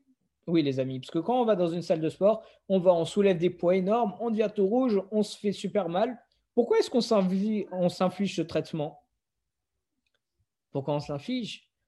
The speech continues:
Parce qu'on sait qu'après, tu vas ressortir plus musclé, on sait que tu vas ressortir plus fort, on sait que ça va te faire mal les coups que, Chas v'Shalom, tu pourrais avoir, on sait que tu vas courir plus vite, on sait que tu vas pouvoir soulever plus de poids.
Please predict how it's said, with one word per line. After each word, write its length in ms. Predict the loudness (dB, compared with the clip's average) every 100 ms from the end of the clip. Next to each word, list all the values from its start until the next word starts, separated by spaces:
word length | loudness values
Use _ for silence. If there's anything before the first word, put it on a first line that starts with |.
| -8
Parce 160 | -6
qu'on 120 | -6 -8
sait 200 | -6 -4
qu'après, 440 | -2 -2 -2 -6
tu 120 | -2
vas 100 | 0
ressortir 460 | 0 -2 -4 -4 -6
plus 140 | -6
musclé, 480 | -6 -8 -6 -6 -6
on 240 | _ _
sait 140 | -6 -6
que 60 |
tu 100 | -2
vas 80 | -2
ressortir 500 | 0 0 -4 -4 -6
plus 140 | -6 0
fort, 260 | 2 2
on 80 | -2
sait 140 | -6 -4
que 80 |
ça 100 | 0
va 140 | 2 2
te 220 | 0 -4
faire 260 | 0 0 2
mal 320 | 2 2 -2 _ _
les 160 | -4 -2
coups 240 | -2 -4
que, 80 | -4
Chas 140 | -2
v'Shalom, 400 | -2 -2 0 -2
tu 120 | -4 -6
pourrais 200 | -2 0
avoir, 300 | 0 0 0
on 220 | -6 _
sait 160 | -4 -4
que 40 |
tu 100 | 0
vas 120 | 0
courir 340 | 2 0 0 -2
plus 140 | -4
vite, 220 | -2 -4
on 40 | -8
sait 140 | -8
que 60 | -4
tu 80 | 0
vas 100 | 0
pouvoir 300 | 2 0 0
soulever 260 | -4 -2
plus 240 | -2 -4 -4
de 80 |
poids. 420 | -4 -2 -2 -4